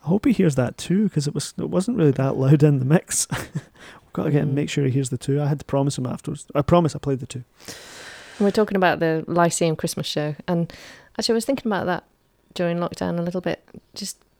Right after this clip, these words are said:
Speaker 2: feeling really sad about the whole choir thing that's not gonna happen for a really long time, I don't think, you know?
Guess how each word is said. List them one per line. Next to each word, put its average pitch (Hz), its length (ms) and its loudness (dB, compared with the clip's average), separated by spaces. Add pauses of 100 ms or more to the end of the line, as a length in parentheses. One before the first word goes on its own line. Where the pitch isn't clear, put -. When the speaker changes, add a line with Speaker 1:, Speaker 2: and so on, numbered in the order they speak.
Speaker 2:
feeling 214 300 0
really 208 160 0
sad 233 300 0
about 196 200 0
the - 60 0
whole 190 160 -2
choir 208 500 -4
thing 170 380 -4 (160)
that's - 260 -8
not 196 200 -2
gonna 185 340 -4 (380)
happen 170 440 -4
for 180 240 -8
a 175 40 -4
really 190 400 -2
long 175 240 -2
time, 170 340 -6
I 170 80 -6
don't 170 240 -8
think, - 400 -8
you 190 60 -2
know? 226 140 -4